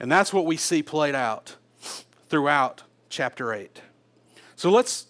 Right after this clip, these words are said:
look at the full text for today. Chapter eight, verse one. "There is therefore now no condemnation for those who are in Christ Jesus."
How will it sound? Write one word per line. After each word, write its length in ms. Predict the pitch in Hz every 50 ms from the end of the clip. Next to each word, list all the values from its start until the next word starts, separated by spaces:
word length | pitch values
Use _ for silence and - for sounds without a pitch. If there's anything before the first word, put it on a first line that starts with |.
| _ -
look 260 | 180 202 233 233 -
at 80 | 208 151
the 80 | 185
full 240 | - - 214 190 175
text 400 | - - 185 156 131 - - -
for 140 | - 151 147
today. 420 | - 160 135 139 127 110 104 107 - _ _ _ _ _ _ _ _
Chapter 480 | - - 185 180 185 - 196 180 175 180
eight, 200 | 170 170 165 147
verse 260 | 151 156 151 - -
one. 300 | 165 156 156 151 139 139
"There 160 | 151 160 160
is 180 | 156 143 127 131
therefore 540 | 160 170 214 220 - - 185 170 170 170
now 180 | 156 156 143 139
no 380 | 139 135 139 147 160 196 220 190
condemnation 720 | - 220 220 220 226 240 226 214 190 175 165 - - 185
for 100 | 156 175
those 280 | 165 165 160 170 170 -
who 100 | 175 175
are 60 | 185
in 80 | 180 165
Christ 340 | - 160 139 139 - - -
Jesus." 460 | 185 233 254 262 208 170 135 -